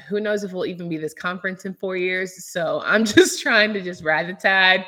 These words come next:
with this new, uh, program that we're dishing out. The beg-, the best part is there's no division. So now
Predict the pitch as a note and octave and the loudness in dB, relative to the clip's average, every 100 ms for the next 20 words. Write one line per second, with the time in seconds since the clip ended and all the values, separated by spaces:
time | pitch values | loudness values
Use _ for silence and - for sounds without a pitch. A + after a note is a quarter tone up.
0 | - - - E3+ F3+ F3 F#3 F3 E3+ E3+ | -10 -20 -10 -8 -8 -10 -8 -6 -4 -2
1 | E3+ - E3 E3 A3 G3 F3+ D#3 D3+ D3+ | -2 2 0 2 2 2 0 -2 -2 -4
2 | D#3 E3 C#3+ D3+ F3+ A#3 B3+ G3 F#3+ G#3+ | -8 -10 -6 -6 0 2 2 -2 -2 2
3 | C#4 D4 - A3 D#3+ F3+ E3+ E3+ E3+ D3+ | 6 4 6 6 6 4 -4 -6 -6 -6
4 | D#3+ D#3 D3+ D3+ D3+ - D#3 D#3+ E3 E3+ | -6 -8 -8 -8 -16 -14 -12 -8 -2 0
5 | E3 | 0